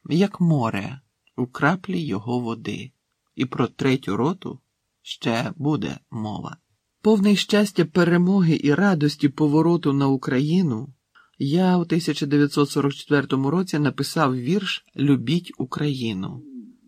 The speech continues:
який студенти просили мене по кілька разів читати їм на літвечорах.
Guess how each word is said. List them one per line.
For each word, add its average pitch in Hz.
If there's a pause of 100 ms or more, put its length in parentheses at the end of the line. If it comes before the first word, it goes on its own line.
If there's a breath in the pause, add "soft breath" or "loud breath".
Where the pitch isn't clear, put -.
який 135
студенти 139
просили 180
мене 135
по 127
кілька 165
разів 160
читати 131
їм 127 (280 soft breath)
на 139
літвечорах. 123